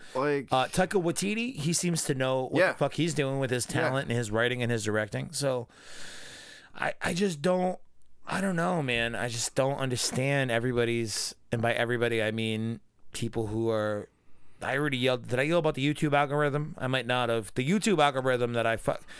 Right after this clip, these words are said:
Speaker 2: 'cause I watch, like, political documentaries, P B S style and shit, you know? And I don't know if that has helped reconfigure my YouTube recommended algorithm, but, like, I've been getting a lot of right-wing Nazi shit lately.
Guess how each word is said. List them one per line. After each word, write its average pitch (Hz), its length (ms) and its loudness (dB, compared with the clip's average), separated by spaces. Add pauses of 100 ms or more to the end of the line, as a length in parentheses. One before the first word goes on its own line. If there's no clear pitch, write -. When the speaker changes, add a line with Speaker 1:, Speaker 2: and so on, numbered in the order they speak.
(300)
Speaker 2:
'cause 120 160 -2
I 127 60 2
watch, 131 680 0
like, 127 240 -4
political 123 400 2
documentaries, 123 760 -2
P 120 120 -2
B 113 140 0
S 117 140 -2
style 120 320 -2
and 110 100 -4
shit, 107 400 -2
you 117 80 -4
know? 120 400 -4
And 117 140 -4
I 117 160 -4
don't 131 100 0
know 127 160 2
if 117 120 -6
that 127 320 2 (920)
has 123 160 -2
helped 131 480 0 (340)
reconfigure 127 1200 0
my 117 240 2
YouTube 127 400 -2
recommended 127 560 0
algorithm, 123 600 0
but, 113 140 -2
like, 107 160 -2
I've 120 120 -2
been 131 120 -4
getting 143 240 -2
a 131 80 -2
lot 160 420 0
of 180 180 -2
right-wing 185 600 2
Nazi 180 400 0
shit 139 340 2
lately. 95 460 -4